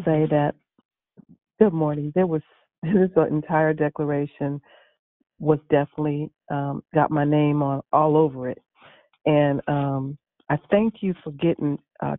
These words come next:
talking about your situation and what you come from. And, you know, uh, me going through what I'm going through, the intimate issue is, is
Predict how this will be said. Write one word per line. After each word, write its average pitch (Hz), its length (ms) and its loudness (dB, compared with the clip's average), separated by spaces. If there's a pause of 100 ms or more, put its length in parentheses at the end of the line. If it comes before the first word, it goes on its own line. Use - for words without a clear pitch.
talking 170 340 0
about 147 280 2
your 147 220 -8
situation 151 680 -2
and 143 100 -4
what 139 120 -4 (120)
you 151 60 -12 (120)
come 180 320 -2
from. 151 380 -8 (800)
And, 147 400 0 (220)
you 170 120 0
know, 139 300 -2 (100)
uh, 156 240 -6 (260)
me 175 260 4
going 165 260 0
through 160 140 -6
what 147 140 -2
I'm 143 140 -6
going 160 420 0
through, 151 240 -4 (500)
the - 120 -2
intimate 170 520 0
issue 151 420 -6
is, 139 80 -8 (140)
is 147 140 -6